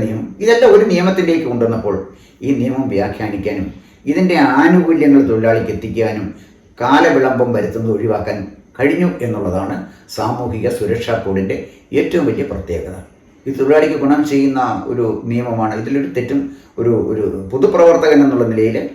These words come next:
ഈ ലേബർ കോഡ് വായിച്ചു നോക്കിയാൽ എനിക്ക് മനസ്സിലാക്കാൻ കഴിയുന്നില്ല എന്നുള്ളതാണ് വാസ്തവം. പിന്നെ സ് തൊഴിൽ സുരക്ഷാ കോഡാണ്. അത് തൊഴിലാളികൾക്ക് വളരെ അത്യാവശ്യമായ ഒരു കാര്യമാണ്.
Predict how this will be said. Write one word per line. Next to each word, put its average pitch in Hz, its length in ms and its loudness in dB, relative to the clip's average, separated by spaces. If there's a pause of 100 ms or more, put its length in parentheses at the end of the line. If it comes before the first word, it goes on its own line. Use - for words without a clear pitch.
(280)
ഈ 120 100 -2 (280)
ലേബർ 147 340 4
കോഡ് 135 160 4
വായിച്ചു 113 360 2
നോക്കിയാൽ 123 260 -6 (140)
എനിക്ക് - 260 -2
മനസ്സിലാക്കാൻ 95 520 -6
കഴിയുന്നില്ല 98 600 -6
എന്നുള്ളതാണ് 95 380 -8
വാസ്തവം. - 300 -14 (460)
പിന്നെ - 280 0
സ് - 160 -6 (260)
തൊഴിൽ 185 460 4 (100)
സുരക്ഷാ 139 400 -2 (100)
കോഡാണ്. 95 320 -4 (640)
അത് 101 140 -10
തൊഴിലാളികൾക്ക് 131 540 0
വളരെ 135 160 2
അത്യാവശ്യമായ 147 640 2
ഒരു 139 120 -4
കാര്യമാണ്. 143 420 4